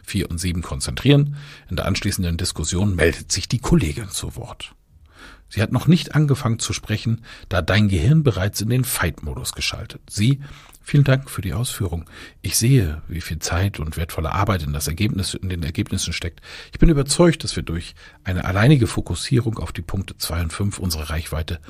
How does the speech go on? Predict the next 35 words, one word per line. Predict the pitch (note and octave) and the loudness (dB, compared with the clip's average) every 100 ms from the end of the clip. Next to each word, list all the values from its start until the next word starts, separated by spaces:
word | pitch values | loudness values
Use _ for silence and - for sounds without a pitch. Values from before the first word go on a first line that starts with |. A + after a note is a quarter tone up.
| - | -16
optimal | - - G2+ G2 | 0 0 2 2
nutzen | F#2+ F2+ - D2+ | 2 0 -2 -6
können. | D2 A#1+ | -6 -8
Die | C#2+ | -8
Gründe | - G2+ B2 | -4 0 0
dafür | G2 - F#2 | 0 -2 0
sind", | G2+ C3+ - - - - _ _ _ _ | 0 0 -4 -20 -20 -20 _ _ _ _
aber | - - | -4 -2
du | C#2 D2 | 0 2
hörst | F2+ - | 4 4
die | B2 | 2
Gründe | - B1 - - | 0 0 -2 -6
gar | A2+ | -6
nicht | A2+ - D2+ | -6 -8 -8
mehr. | D2 - _ - - - | -8 -10 _ -20 -20 -10
Stattdessen | - F2 A#2 - | -4 2 2 4
entfällt | G2 G2+ G#2 G#2 | 4 4 2 2
es | - | 0
dir: | F2 | 0
"Vielen | - G#3+ E3+ | 6 6 8
Dank, | C#3+ D3+ | 4 6
Frau | C#3+ | 6
Schrader. | B2 A#2 B2+ B2+ A#2+ - - - - | 6 8 8 8 4 -2 -10 -10 -6
Wie | G2 | 0
jeder | F#2+ G#2 F#2+ | 4 6 6
sieht, | C#3 C3+ - | 6 6 4
kennen | - G2+ | 2 4
Sie | G2 | 4
sich | F2+ F#2+ G2+ | 0 0 0
mit | F2+ | 2
Punkten | - E2+ A2 G#2+ | 4 4 4 6
ja | F2+ F2+ | 6 4
ganz | C2+ - | 0 -2
besonders | - D#2+ D#2+ G#2 G#2 | -2 0 2 4 6
aus." | D#2+ F#2 - - - | 4 4 0 -2 0